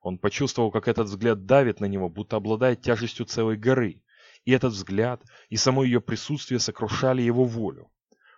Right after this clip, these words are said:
Он поплыл в затопившем его ощущении. Она приблизилась, и он с усилием постарался держать голову над поверхностью тёмных вод, лишающих его воли. Ощущения были как в борьбе за жизнь в бушующей реке,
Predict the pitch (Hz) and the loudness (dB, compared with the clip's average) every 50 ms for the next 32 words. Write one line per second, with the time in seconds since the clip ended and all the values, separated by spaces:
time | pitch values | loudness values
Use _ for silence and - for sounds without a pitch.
0 | _ - 254 190 - - 127 - - 135 147 151 127 107 98 101 - - 107 101 | _ -6 -6 -2 0 2 0 2 2 2 2 2 2 0 -4 -8 -6 -4 -4 -4
1 | - 123 117 - - 110 104 104 98 98 101 101 92 - - - - - - - | -2 -2 -4 -4 -4 -4 -4 -2 0 0 2 0 0 -2 -4 -4 -4 -4 -2 -2
2 | 101 87 80 76 - - _ _ _ _ _ _ _ _ _ _ - - 95 104 | -4 -4 -6 -10 -18 -20 _ _ _ _ _ _ _ _ _ _ -10 -6 0 2
3 | 117 113 - 123 117 107 107 127 156 143 110 90 65 - - - - - 117 127 | 2 2 4 2 -2 0 0 0 0 0 0 -4 -6 -6 -10 -14 -10 -4 -2 -2
4 | 143 - - 151 - - 190 190 180 165 147 - 135 - - - 147 147 143 135 | -2 0 -2 -2 0 2 2 2 2 2 0 -2 -4 -4 -2 2 4 4 4 4
5 | - 131 117 123 117 131 131 117 110 120 139 139 139 131 127 123 120 104 - 120 | 2 -2 -4 -2 0 0 -2 -2 0 2 4 4 4 4 2 2 0 -2 -2 0
6 | 117 120 123 - 123 117 - - 123 117 - 131 120 127 135 - - 143 127 95 | 0 0 0 -2 -4 -6 -4 -4 -4 -2 -2 -2 -2 -2 -4 -6 -4 -2 -2 -2
7 | - _ _ _ _ _ - _ - 101 101 92 - 110 104 95 - - - - | -2 _ _ _ _ _ -20 _ -6 -4 -2 0 2 4 4 4 2 -2 -6 -4
8 | 101 113 117 117 110 101 95 80 65 - - _ _ _ _ _ _ _ _ _ | -2 0 0 0 0 -2 -6 -6 -6 -10 -16 _ _ _ _ _ _ _ _ _
9 | _ _ _ _ - 92 - - 117 - - 180 180 175 165 160 151 160 156 135 | _ _ _ _ -8 -6 -4 -2 -2 0 0 2 2 2 0 0 0 0 0 0
10 | - 131 110 107 101 127 127 127 131 151 143 123 139 131 117 156 160 139 139 127 | -2 -4 -4 -2 0 2 2 2 2 2 2 2 2 2 2 2 0 0 -2 -4
11 | 117 117 123 120 - 143 139 135 131 - - 135 131 131 156 - - - 92 76 | -4 -4 -4 -4 -2 0 0 0 0 -2 -2 -2 -2 -2 -4 -4 -6 -6 -6 -6
12 | - | -8